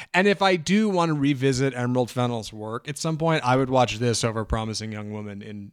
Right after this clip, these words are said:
a New York Minute. And I like Promising Young Woman fine, but Saltburn is special. Just,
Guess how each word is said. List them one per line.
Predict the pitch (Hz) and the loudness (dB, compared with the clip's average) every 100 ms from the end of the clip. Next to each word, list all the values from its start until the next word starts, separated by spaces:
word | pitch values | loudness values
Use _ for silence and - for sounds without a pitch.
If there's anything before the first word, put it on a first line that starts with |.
| _ | _
a | 135 | -6
New | 117 | -6
York | 107 101 - | -6 -10 -14
Minute. | 107 95 | -16 -8
And | 151 | 0
I | 160 | 2
like | 185 170 | 4 2
Promising | 165 147 127 127 | 0 -2 -4 -6
Young | 117 | -6
Woman | 110 101 | -10 -14
fine, | - 110 95 95 _ _ _ | -12 -12 -14 -20 _ _ _
but | 131 | -4
Saltburn | - 190 214 226 190 - | 2 2 2 0 -4 -4
is | 190 202 190 147 | 2 4 4 2
special. | - - 131 - - _ _ _ _ _ _ - | 0 0 0 0 -12 _ _ _ _ _ _ 0
Just, | 135 - - - | 2 2 0 -6